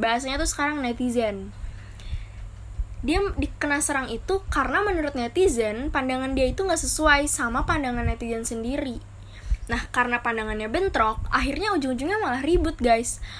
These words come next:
Malah adu argumen, tapi nggak pakai cara yang santai. Ibaratnya tuh ya, kalau sekarang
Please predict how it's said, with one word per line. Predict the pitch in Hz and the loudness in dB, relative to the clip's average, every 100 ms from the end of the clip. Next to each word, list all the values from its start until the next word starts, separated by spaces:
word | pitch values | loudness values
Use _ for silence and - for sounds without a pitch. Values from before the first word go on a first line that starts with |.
| - - | -8 2
Malah | 247 269 240 | 4 4 2
adu | 214 | 2
argumen, | 180 214 202 202 202 302 330 285 | 0 0 -4 -4 -2 -2 0 0
tapi | 233 - 381 359 - - - - - - | -2 2 2 2 0 -6 -6 -10 -8 -2
nggak | 254 | 0
pakai | 269 294 | 0 0
cara | 294 277 277 | -2 0 0
yang | |
santai. | 294 349 392 392 294 277 285 - - - - - - | 0 0 2 4 4 4 -2 -6 -10 -16 -8 -8 0
Ibaratnya | 277 269 285 349 | 6 6 6 2
tuh | 370 | 2
ya, | 233 208 | 4 4
kalau | 214 233 247 | 4 4 4
sekarang | - 254 233 233 302 370 | 2 2 4 6 4 2